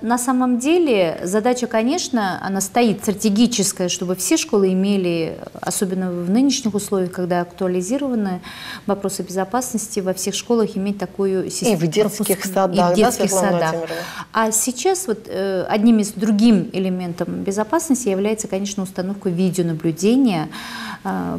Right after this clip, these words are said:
Speaker 1: по периметру школы на улице и по школе, по коридорам. Э, в нек-, и в с-, в школах, это тридцать восемь школ нашей республики, э, уже с, с прошлого года установлено видеонаблюдение,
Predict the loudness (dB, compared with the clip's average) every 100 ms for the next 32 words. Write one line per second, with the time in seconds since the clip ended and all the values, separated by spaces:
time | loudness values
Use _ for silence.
0 | -2 -2 2 4 4 4 0 -4 -2 0
1 | 2 2 2 2 2 0 0 0 0 -2
2 | -2 0 0 0 0 0 0 -6 -8 -4
3 | 2 4 4 0 -2 0 0 2 2 4
4 | 2 -2 -4 -4 -2 2 2 2 -6 -14
5 | -14 0 2 4 2 0 -4 -12 -14 -20
6 | -20 -20 -6 -2 0 0 -2 2 4 6
7 | 4 2 -2 -4 -4 -2 -2 -4 -4 -2
8 | -2 -4 -6 -4 -2 0 -2 -2 -4 -4
9 | -6 -4 0 2 2 0 -2 -2 -2 -4
10 | -6 -6 -6 -4 -2 -2 -4 -8 -10 -10
11 | -6 -4 -4 -2 -2 0 0 0 -2 -2
12 | -2 0 0 -2 -2 -2 0 -2 0 -2
13 | 0 0 0